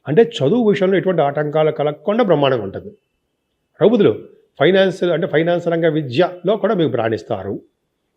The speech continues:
అంతేకాకుండా ఈ రవి బుధులు ఉండ కాంబినేషన్ వలన కూడా మీకు, ఆ,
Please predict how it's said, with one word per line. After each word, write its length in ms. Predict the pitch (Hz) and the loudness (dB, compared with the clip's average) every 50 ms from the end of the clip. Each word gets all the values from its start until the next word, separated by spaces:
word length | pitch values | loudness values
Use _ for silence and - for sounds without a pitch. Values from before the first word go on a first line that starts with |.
| _ _ _ _ _ _ _ _ - | _ _ _ _ _ _ _ _ -6
అంతేకాకుండా 580 | 185 190 226 185 160 - 147 143 151 175 170 160 | -2 2 2 2 2 2 0 0 0 0 0 2
ఈ 160 | 160 160 151 | 2 4 4
రవి 200 | 131 135 151 170 | 4 4 2 2
బుధులు 220 | 175 175 175 170 | 0 2 2 2
ఉండ 180 | 156 143 143 156 | 2 2 0 -2
కాంబినేషన్ 540 | 147 - 139 135 135 143 147 135 120 127 127 | -2 0 0 0 2 0 0 0 0 -2 -2
వలన 340 | 120 117 120 117 117 120 | -2 -2 -2 -2 -2 -4
కూడా 280 | 110 117 117 147 214 240 - - - _ _ _ _ _ _ _ | -2 0 0 0 -2 -2 -6 -14 -20 _ _ _ _ _ _ _
మీకు, 500 | 143 156 185 180 180 170 - - 285 339 392 392 392 349 330 - | 0 2 2 2 2 -2 -2 -4 -10 -12 -14 -16 -16 -18 -10 -6
ఆ, 380 | 139 131 123 123 120 117 117 - | -4 -2 0 0 -2 -2 -4 -6